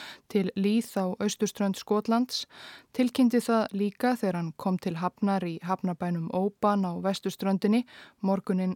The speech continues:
sextánda desember að ekkert ljós hefði logað á nýja vitanum á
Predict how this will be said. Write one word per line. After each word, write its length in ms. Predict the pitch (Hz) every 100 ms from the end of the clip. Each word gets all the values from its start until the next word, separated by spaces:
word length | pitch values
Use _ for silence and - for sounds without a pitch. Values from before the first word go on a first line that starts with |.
| -
sextánda 560 | 220 220 - 214 196
desember 560 | 208 220 208 233 214 247 - - - - -
að 240 | 208 202
ekkert 400 | 247 247 240 -
ljós 400 | 220 226 165 - -
hefði 240 | 180 170
logað 400 | 180 196 180 170
á 80 | 165 160
nýja 400 | 185 202 190 175
vitanum 480 | 202 208 180 170
á 100 | 165